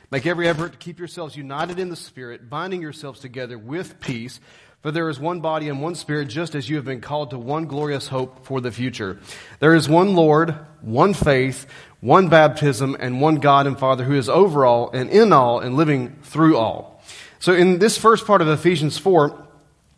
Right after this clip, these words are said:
Paul starts out and he talks about calling. And before I, uh, get in this too far, I know that,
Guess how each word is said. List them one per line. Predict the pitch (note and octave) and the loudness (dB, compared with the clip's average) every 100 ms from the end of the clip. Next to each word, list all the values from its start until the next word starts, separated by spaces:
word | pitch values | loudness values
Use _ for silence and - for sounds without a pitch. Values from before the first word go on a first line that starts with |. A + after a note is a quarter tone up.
| - - | -16 -2
Paul | F#3 G3+ | 4 4
starts | G3+ F#3+ F3 | 4 -2 4
out | D#3+ | 4
and | D3 | 2
he | |
talks | D3 E3 D3 | 0 -2 0
about | C#3+ - | 2 2
calling. | - D#3 B2+ G2+ - - - - | 2 0 0 -4 -12 -20 -20 -10
And | C#3+ D3+ | -2 0
before | D3+ G#3 A3+ | 2 4 6
I, | F#3+ D#3+ - - - | 8 6 -2 -20 -4
uh, | C#3+ | -4
get | C#3+ F#3+ | 2 4
in | F#3 | 6
this | D#3 D3 | 4 0
too | - G#3 A#3+ | -4 -2 -2
far, | - A#2+ G#2+ G#2+ A2 - - - | -2 -2 0 -2 -6 -18 -18 -2
I | C#3 | 2
know | F#3 E3 | 4 6
that, | D3+ | 4